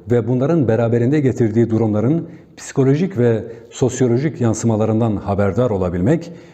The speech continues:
peygamberlerin büyük tecrübelerinden istifade edebilmek için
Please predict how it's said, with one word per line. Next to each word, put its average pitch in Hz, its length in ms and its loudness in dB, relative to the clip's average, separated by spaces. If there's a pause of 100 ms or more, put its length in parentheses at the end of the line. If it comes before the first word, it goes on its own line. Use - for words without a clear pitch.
(120)
peygamberlerin 120 800 0
büyük 196 300 2
tecrübelerinden 113 880 0
istifade 117 500 -2
edebilmek 101 460 0
için 170 340 -2